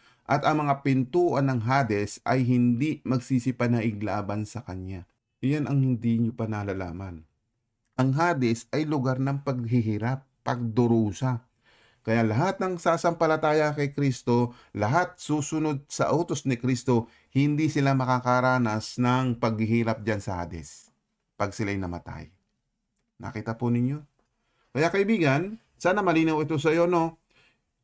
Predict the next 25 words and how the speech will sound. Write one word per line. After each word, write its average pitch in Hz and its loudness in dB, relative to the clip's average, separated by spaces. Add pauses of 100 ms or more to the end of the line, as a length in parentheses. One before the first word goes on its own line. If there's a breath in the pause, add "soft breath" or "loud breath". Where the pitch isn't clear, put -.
Yung 160 4
Hades 147 0
po 143 2
ay 131 4
lugar 131 2
ng 131 2
mga 127 0
patay 131 0
din 139 2
po, 107 -4
pero 135 2 (160)
hindi 156 -2
dyan 139 0
pupunta 127 -2
yung 113 2
mga 104 -8
mananampalataya 107 -4
kapag 95 -6
namatay. 90 -8 (400)
Nakita 104 -4
po, 110 -6
kasi 135 0
bubuhay 120 2
muli 117 2
sila. 110 -6